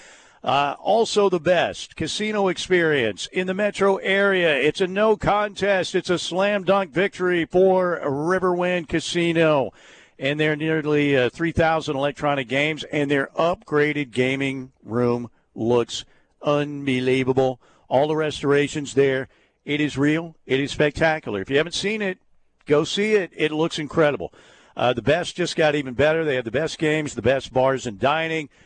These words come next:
best promotions, a big-time hotel, great service. They also have all your favorite table games there, including a great poker room, off-track betting. What does Riverwind not have? They don't have, you know,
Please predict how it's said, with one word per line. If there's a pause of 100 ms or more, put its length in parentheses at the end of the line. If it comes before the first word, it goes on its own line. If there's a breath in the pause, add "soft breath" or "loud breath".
(140 soft breath)
best
promotions,
a
big-time
hotel,
great
service. (340 loud breath)
They
also
have
all
your
favorite
table
games
there,
including
a
great
poker
room,
off-track
betting. (400 loud breath)
What
does
Riverwind
not
have? (320)
They
don't
have, (600)
you
know,